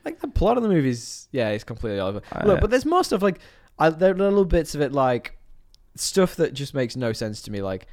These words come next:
Speaker 1: how did they get Queen to do the soundtrack for this?
Speaker 2: I did notice that Queen was,
Speaker 1: They
Speaker 2: like,
Speaker 1: did
Speaker 2: at
Speaker 1: all of it.
Speaker 2: points, like,
Speaker 1: The
Speaker 2: singing
Speaker 1: whole
Speaker 2: this
Speaker 1: s-,
Speaker 2: multiple
Speaker 1: yeah.
Speaker 2: songs.
Speaker 1: All the soundtrack.
Speaker 2: Uh, I'm, dude, I
Speaker 1: There's,
Speaker 2: don't know.
Speaker 1: uh, well, there's a bit of trivia about that too. Look, I'm skipping around with trivia-wise, but so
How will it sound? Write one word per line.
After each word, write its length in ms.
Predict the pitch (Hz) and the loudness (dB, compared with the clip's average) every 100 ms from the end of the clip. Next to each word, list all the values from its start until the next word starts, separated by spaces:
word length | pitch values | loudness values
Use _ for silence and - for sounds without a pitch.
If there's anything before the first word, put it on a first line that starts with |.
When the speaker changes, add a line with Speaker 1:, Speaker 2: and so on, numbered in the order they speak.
| - | -20
Speaker 1:
how 300 | - 175 185 | -8 -2 0
did 140 | 175 151 | 2 2
they 100 | 135 | 2
get 200 | 127 117 | 0 -2
Queen 380 | 139 127 120 | -2 -2 -4
to 100 | 113 | -8
do 120 | 101 101 | -8 -8
the 60 | |
soundtrack 500 | - 98 104 - 80 | -6 -8 -8 -10 -14
for 120 | - 80 | -14 -16
this? 340 | - - - _ _ - | -16 -20 -20 _ _ -2
Speaker 2:
I 100 | 139 | 0
did 240 | 135 233 202 | 2 2 6
notice 360 | 151 220 165 | 6 6 4
that 180 | - 120 | -2 -4
Queen 320 | - 147 277 | 4 8 8
was, 180 | - - | 6 -6
Speaker 1:
They 120 | - - - | -20 -14 0
Speaker 2:
like, 100 | 160 | 2
Speaker 1:
did 80 | 165 | 6
Speaker 2:
at 20 | |
Speaker 1:
all 140 | 151 254 | 8 10
of 40 | |
it. 20 | 180 | 8
Speaker 2:
points, 300 | 170 - - | 2 -2 -2
like, 200 | 127 120 | 0 0
Speaker 1:
The 60 | |
Speaker 2:
singing 180 | - 190 | 0 2
Speaker 1:
whole 100 | 202 | 2
Speaker 2:
this 100 | 196 | 2
Speaker 1:
s-, 60 | 139 | 4
Speaker 2:
multiple 280 | 147 196 151 | 4 4 0
Speaker 1:
yeah. 40 | |
Speaker 2:
songs. 480 | - 147 180 - - - | -2 -2 -4 -8 -8 2
Speaker 1:
All 220 | 156 202 | 4 4
the 60 | 165 | 2
soundtrack. 260 | 175 190 | -2 0
Speaker 2:
Uh, 340 | 120 135 135 - | 2 4 4 0
I'm, 160 | - - 165 | -6 -8 -4
dude, 200 | 190 208 | 2 4
I 40 | 147 | 6
Speaker 1:
There's, 80 | |
Speaker 2:
don't 80 | 175 196 | 4 2
know. 60 | 165 | 0
Speaker 1:
uh, 20 | |
well, 140 | 165 185 | 2 2
there's 220 | 202 185 | 2 2
a 40 | |
bit 80 | 185 | 0
of 60 | 160 | 0
trivia 220 | 175 160 | 0 2
about 140 | 139 | 2
that 180 | 139 120 | 0 -2
too. 200 | 139 123 | -4 -2
Look, 140 | 110 110 | -2 -4
I'm 120 | 107 | -8
skipping 280 | - 139 113 | -6 -4 -2
around 180 | 107 | -4
with 80 | 90 | -6
trivia-wise, 420 | - 104 98 92 | -8 -6 -4 -6
but 200 | - 101 - | -6 -8 -6
so 200 | 120 | -6